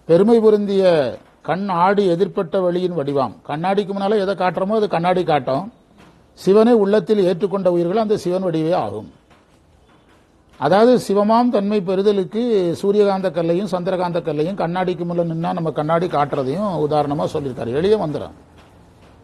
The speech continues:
அடுத்த மந்திரத்துல என்ன சொல்றாருன்னா, "நாட்டில் உள்ளார் பலரோடும் மற்றும் நமக்கு சொந்தமான அவர்களோடும் அளவளாவி,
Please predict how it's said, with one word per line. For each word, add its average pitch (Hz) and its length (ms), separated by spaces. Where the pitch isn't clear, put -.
அடுத்த 214 360
மந்திரத்துல 233 380
என்ன 208 280
சொல்றாருன்னா, 185 800
"நாட்டில் 170 420
உள்ளார் 185 400
பலரோடும் 165 640
மற்றும் 165 280
நமக்கு 180 300
சொந்தமான 175 560
அவர்களோடும் 160 600
அளவளாவி, 151 720